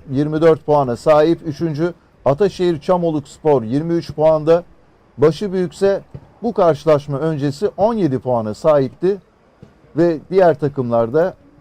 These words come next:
Ümraniye İnkılap bir Spor on altı, Ümraniye Hekimbaşı Spor dokuz, Pendik Yenişehir Kartallar Spor sıfır, Çekmeköy Çarşı Spor çekildikleri için zaten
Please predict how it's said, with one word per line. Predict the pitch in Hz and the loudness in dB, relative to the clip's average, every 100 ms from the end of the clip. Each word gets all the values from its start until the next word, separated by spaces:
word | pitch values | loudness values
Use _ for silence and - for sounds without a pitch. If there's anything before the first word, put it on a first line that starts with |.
| _ _ _ _ _ _ - | _ _ _ _ _ _ -6
Ümraniye | 151 165 185 180 160 156 | -2 2 2 2 2 0
İnkılap | 151 151 151 151 151 147 | -2 -6 -2 2 2 2
bir | 160 151 | -2 -2
Spor | - - 151 143 - - | -6 0 0 0 -4 -2
on | 151 | 0
altı, | 143 120 107 160 165 | 2 0 0 -2 -2
Ümraniye | 151 156 170 170 160 | -2 0 0 2 -2
Hekimbaşı | 151 180 160 143 151 | -2 -4 -4 -6 -12
Spor | - 143 123 107 | -6 0 0 0
dokuz, | 156 147 180 - - _ _ _ - - | -2 0 -2 -4 -18 _ _ _ -16 -4
Pendik | 190 208 196 190 - | 2 4 2 -2 0
Yenişehir | 160 190 - 175 170 170 - _ _ _ _ | 0 0 0 2 2 0 -12 _ _ _ _
Kartallar | - 151 147 170 165 165 165 139 - | 2 2 4 4 4 6 4 2 -12
Spor | - - - 160 151 - - _ _ _ _ | -20 -10 0 2 0 -6 -20 _ _ _ _
sıfır, | - - 185 196 190 139 | -20 -4 -2 0 -2 -2
Çekmeköy | - 175 160 147 139 117 | -6 -6 -4 -6 -4 -4
Çarşı | - 156 143 | 2 2 2
Spor | - 151 170 | -6 -6 -6
çekildikleri | 139 151 135 131 120 139 127 | -4 -6 -6 -6 -6 -4 -4
için | 113 131 117 | -4 -10 -4
zaten | 139 123 131 143 | 0 0 -2 -8